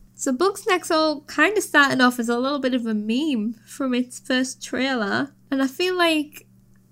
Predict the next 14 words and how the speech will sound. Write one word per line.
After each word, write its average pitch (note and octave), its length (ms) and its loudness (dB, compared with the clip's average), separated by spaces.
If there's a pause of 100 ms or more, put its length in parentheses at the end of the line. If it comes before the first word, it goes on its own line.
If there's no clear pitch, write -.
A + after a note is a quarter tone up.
(120)
no C4 200 2
one D#4 220 4
really C4+ 260 0
knew B3+ 180 2
what A#3 160 -2
this A3 140 -2
game A3+ 280 0
was A#3+ 140 -4
gonna A3+ 160 -2
be A3 160 0
about. G#3 480 -2 (160)
I A#3+ 160 4
didn't G#3+ 340 -2
know. A3 380 -2